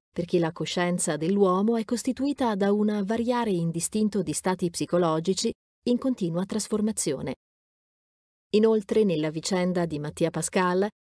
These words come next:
più volte sconvolta dal gioco paradossale del caso, tragico e comico risultano indissolubilmente congiunti, secondo i principi di quell'arte umoristica che costituisce il fondamento della poetica pirandelliana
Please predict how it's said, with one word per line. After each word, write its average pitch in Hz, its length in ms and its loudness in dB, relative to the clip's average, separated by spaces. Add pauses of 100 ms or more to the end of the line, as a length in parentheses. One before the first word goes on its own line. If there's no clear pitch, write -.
(100)
più 190 140 -2
volte 202 320 2
sconvolta 180 680 -2
dal 156 200 -4
gioco 170 320 -2
paradossale 170 680 -2
del 147 140 -4
caso, 175 500 0 (100)
tragico 240 480 0
e 190 120 0
comico 247 520 0
risultano 208 560 0 (100)
indissolubilmente 185 1000 2
congiunti, 160 680 -2 (420)
secondo 185 360 2
i 151 160 0
principi 202 640 -2
di 165 100 -2
quell'arte 170 640 -2
umoristica 185 760 -2
che 240 160 -4
costituisce 254 580 -2
il 202 160 2
fondamento 214 600 2
della 156 260 0
poetica 175 540 0
pirandelliana 156 760 -2